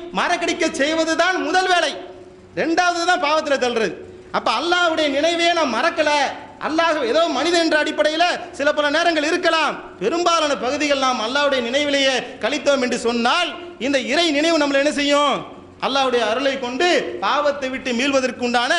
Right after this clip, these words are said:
ஒரு நல்ல வழிகாட்டுதலாக இருக்கும். இதையெல்லாம் பெரிய, பெரிய வாய்ப்பு அல்லாஹ் தஆலா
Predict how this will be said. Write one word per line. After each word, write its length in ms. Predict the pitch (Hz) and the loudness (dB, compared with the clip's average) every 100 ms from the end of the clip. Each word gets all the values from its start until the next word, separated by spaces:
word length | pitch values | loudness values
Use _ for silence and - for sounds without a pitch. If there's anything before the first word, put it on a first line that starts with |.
| 285 - - | -2 -4 -2
ஒரு 140 | 247 | 0
நல்ல 240 | 247 320 285 | 0 0 0
வழிகாட்டுதலாக 680 | 262 269 254 226 - 247 254 | 0 0 0 0 -2 0 0
இருக்கும். 440 | 311 311 269 185 - - - - - | 0 0 0 -2 -8 -16 -20 -16 -2
இதையெல்லாம் 420 | 254 254 247 262 | 0 0 -2 -2
பெரிய, 200 | 240 240 | 0 0
பெரிய 600 | 220 262 277 247 190 - 165 | 0 0 2 0 -2 -8 -2
வாய்ப்பு 420 | 208 277 208 214 | -2 -2 -2 -2
அல்லாஹ் 260 | 220 220 202 | 0 -2 -2
தஆலா 340 | 233 294 233 | 0 0 0